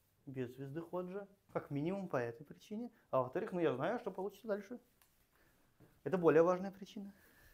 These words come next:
Посчитаем, чему равно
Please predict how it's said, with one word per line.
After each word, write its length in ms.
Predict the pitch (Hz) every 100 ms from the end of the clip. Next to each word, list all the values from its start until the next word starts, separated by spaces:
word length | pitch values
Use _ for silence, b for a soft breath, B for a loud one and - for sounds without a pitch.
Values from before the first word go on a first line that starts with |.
| b b _ _ b b b b b b _ _ _ _ _ _ _ _ _ _ - B B B -
Посчитаем, 720 | 165 165 185 220 285 180 117 - _ _ _ _ _ _ _ _ _ -
чему 360 | - 165 226
равно 420 | 226 135 156 190